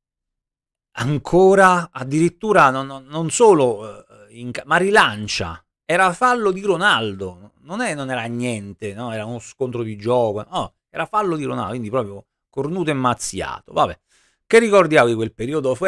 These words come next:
fu dura per me e per la mia famiglia. Io, i miei figli e mia moglie subimmo insulti e disprezzo, senza ragione. Col senno di poi, quell'episodio danneggiò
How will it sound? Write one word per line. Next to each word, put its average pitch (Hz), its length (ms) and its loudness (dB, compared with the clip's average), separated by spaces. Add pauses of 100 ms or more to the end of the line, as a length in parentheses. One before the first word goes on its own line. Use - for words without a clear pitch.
(140)
fu 147 120 -6
dura 135 480 0
per 127 200 -2
me 165 180 -6
e 175 40 -6
per 151 200 -2
la 135 140 -2
mia 131 140 -4
famiglia. 107 600 -6
Io, 156 300 -4
i 117 60 -6
miei 123 160 -6
figli 185 280 -6
e 160 60 -6
mia 139 160 -8
moglie 165 640 -6
subimmo 160 380 -4
insulti 165 480 -6
e 151 60 -4
disprezzo, 139 760 -4
senza 170 380 -4
ragione. 107 520 -2
Col 101 160 -12
senno 156 260 -6
di 139 140 -6
poi, 185 240 -2
quell'episodio 120 500 -6
danneggiò 120 480 -6